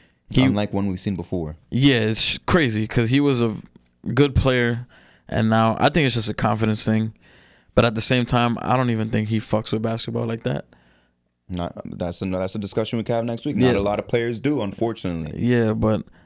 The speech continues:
Speaker 1: I think at this point it's bust. 'Cause, and what really rubbed me the wrong way was him going on J J Redick saying, "I'm, I'm gonna be back. I'm shooting threes. I've
Speaker 2: Yeah,
Speaker 1: been in
Speaker 2: I'ma
Speaker 1: the
Speaker 2: be a
Speaker 1: gym."
Speaker 2: beast. I'm,
Speaker 1: And,
Speaker 2: I'm hyped.
Speaker 1: and
Speaker 2: Yeah.
Speaker 1: him posting all these fucking workout videos of him shooting threes, bro.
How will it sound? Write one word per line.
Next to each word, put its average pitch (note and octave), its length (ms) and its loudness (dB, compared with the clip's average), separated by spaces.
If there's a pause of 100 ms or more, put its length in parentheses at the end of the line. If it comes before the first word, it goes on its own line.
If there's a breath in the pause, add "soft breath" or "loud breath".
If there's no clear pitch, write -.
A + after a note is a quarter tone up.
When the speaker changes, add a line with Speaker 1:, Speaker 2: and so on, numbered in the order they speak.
(300 soft breath)
Speaker 1:
I A#2+ 160 4
think A#2+ 320 2
at A2 120 0
this A2+ 200 2
point A2+ 300 0
it's G#2+ 160 -2
bust. - 480 -2
'Cause, F#2 280 0 (140)
and B2+ 160 4
what B2+ 120 4
really C3 240 4
rubbed A#2+ 220 4
me A#2+ 120 4
the A2+ 120 4
wrong A2+ 240 4
way A2+ 160 2
was G#2 300 0 (540 soft breath)
him A#2+ 240 2
going A2+ 240 2
on A2 140 0
J A2 160 4
J A2 100 2
Redick G#2+ 280 0
saying, G#2+ 280 0
"I'm, F2 300 -4 (100)
I'm - 160 -8
gonna G#2 260 0
be F#2+ 120 -4
back. G#2+ 300 0
I'm A2+ 100 -4
shooting G2+ 340 -4
threes. A#2 360 2
I've A2+ 80 4
Speaker 2:
Yeah, A2+ 60 0
Speaker 1:
been A#2+ 80 4
in A2+ 80 2
Speaker 2:
I'ma - 20 0
Speaker 1:
the A2+ 80 2
Speaker 2:
be A2+ 40 -2
a - 40 0
Speaker 1:
gym." B2 180 4
Speaker 2:
beast. A#2+ 320 -4
I'm, - 60 4
Speaker 1:
And, C3+ 100 4
Speaker 2:
I'm C3+ 140 -2
hyped. - 420 -4
Speaker 1:
and C3+ 200 4
Speaker 2:
Yeah. B2+ 60 4
Speaker 1:
him D3 220 4
posting C#3 340 2
all C3 120 2
these B2 160 2
fucking B2 320 0
workout A#2+ 380 0
videos A#2+ 320 2
of A#2 80 -2
him A#2+ 140 2
shooting A#2 320 2
threes, A#2 280 2
bro. A2+ 260 0